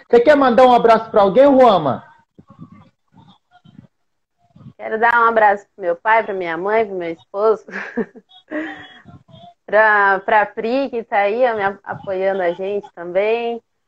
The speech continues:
Speaker 2: E pessoas que eu vi aí, pessoas amigas, muito obrigada pela participação. Pro meu esposo também, um,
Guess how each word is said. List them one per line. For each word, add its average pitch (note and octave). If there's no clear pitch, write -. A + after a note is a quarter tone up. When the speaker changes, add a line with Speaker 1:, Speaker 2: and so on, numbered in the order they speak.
Speaker 2:
E G3
pessoas A#3+
que -
eu C4
vi B3+
aí, B3
pessoas G#3+
amigas, G#3+
muito G3
obrigada G3
pela F#3
participação. F#3
Pro G#3+
meu A3
esposo A3
também, G3+
um, G3